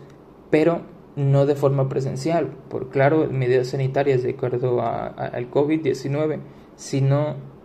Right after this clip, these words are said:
eh, por el medio de plataformas o servicios a domicilios, que fue lo que reestructuró a la empresa con mayores ingresos para poder solventar aquellas deudas que estos debían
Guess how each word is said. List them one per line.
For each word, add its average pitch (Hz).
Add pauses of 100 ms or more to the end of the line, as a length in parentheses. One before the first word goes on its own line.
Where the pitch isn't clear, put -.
eh, 139 (680)
por 143
el 135
medio 143
de 147
plataformas 147 (240)
o 143
servicios 135
a 135
domicilios, 131 (360)
que 135
fue 135
lo 131
que 135 (580)
reestructuró 131
a 135
la 147
empresa 139
con 127
mayores 123
ingresos 139
para 127
poder 127
solventar 127
aquellas 123
deudas 131
que 123
estos 131
debían 147